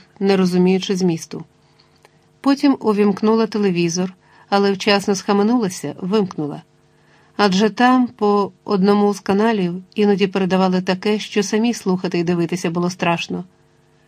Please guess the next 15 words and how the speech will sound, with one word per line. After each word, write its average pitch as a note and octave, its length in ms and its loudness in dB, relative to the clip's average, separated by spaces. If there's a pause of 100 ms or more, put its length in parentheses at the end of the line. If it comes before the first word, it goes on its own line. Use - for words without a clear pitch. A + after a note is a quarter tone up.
(180)
Потім D4 280 2
сиділа B3 440 2
біля G#3 220 2
вікна, G#3+ 420 0
сховавшись F#3 580 0
за F#3 100 0
фіранку F3+ 580 -2 (380)
і F#3+ 100 0
дивлячись F#3+ 600 0
у G3 40 -2
двір. D#3+ 380 -6 (760)
Думала, G3+ 520 2
всі G3 240 -2
очі A3+ 320 0
видивиться. E3 640 -4